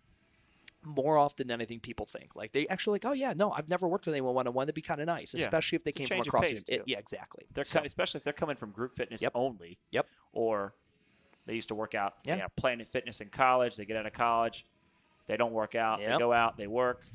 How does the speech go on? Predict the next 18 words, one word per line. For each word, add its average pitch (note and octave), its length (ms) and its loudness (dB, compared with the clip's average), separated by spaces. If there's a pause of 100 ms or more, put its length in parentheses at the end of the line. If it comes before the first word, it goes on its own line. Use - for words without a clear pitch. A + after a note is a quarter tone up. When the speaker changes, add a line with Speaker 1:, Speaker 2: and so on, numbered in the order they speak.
(140)
Speaker 2:
They A2 80 -12
go A#2 120 0
out A2+ 100 4
on G#2 40 -8
the G#2+ 60 -6
weekends. G#2+ 240 -10
They G2+ 80 -6
drink. A#2 320 -6
They G#2 80 -8
put A#2 160 -2
on G#2 160 -4
weight. G#2+ 200 -2
And G#2+ 120 -18
they're G2 40 -14
like, G2 120 -12
Speaker 1:
Yeah. G2 140 -10
Speaker 2:
"Oh, F#2 40 -10
shit." - 380 -10